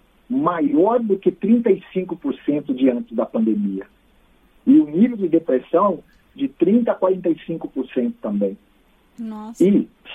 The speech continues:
Speaker 1: são doenças que são produzidas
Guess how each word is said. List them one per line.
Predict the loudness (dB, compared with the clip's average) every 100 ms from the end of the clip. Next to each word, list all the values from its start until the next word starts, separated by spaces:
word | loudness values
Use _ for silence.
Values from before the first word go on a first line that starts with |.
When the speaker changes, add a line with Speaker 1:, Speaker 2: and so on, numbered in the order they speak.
| -4
Speaker 1:
são | -4 -2
doenças | -4 -2 0 2 0 -2 -8 -8 -16 _ _ _ _
que | -4 -4 0
são | 0 0 0
produzidas | -2 -2 -4 -6 -2 -2 -2 -6